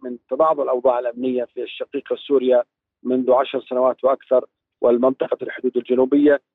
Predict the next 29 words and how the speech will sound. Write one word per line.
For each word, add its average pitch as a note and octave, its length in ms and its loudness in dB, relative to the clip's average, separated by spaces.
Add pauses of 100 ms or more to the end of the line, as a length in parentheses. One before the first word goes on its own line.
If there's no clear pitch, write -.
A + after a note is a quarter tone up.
(180)
نحن A#2+ 140 -2
نتمنى C3+ 500 2
أن B2+ 100 -2
يعود B2+ 260 0
الاستقرار A#2+ 500 0
لسوريا، C#3 400 2
ولكن C3 360 2
هذه C3 200 2
المنطقة D3 420 0
باتت B2+ 320 0 (440)
مزعجة، D3+ 420 2
باتت B2 380 -6
مربكة، D#3 480 2
باتت، B2 560 -4 (320)
آه، A#2+ 340 0 (100)
تأتي - 360 -2
إلينا C3 320 2
بعناصر B2 880 -4
تهدد C3 420 -2
أمننا A#2+ 320 -4
الوطني، C3+ 360 0
وبالتالي B2+ 600 0 (380)
أعتقد C3 440 0
أننا B2 360 -2
أمام B2 260 -4 (440)
تطور D3+ 340 2
جديد D#3+ 440 2
وهو C3 240 2
مستمر. E3 500 0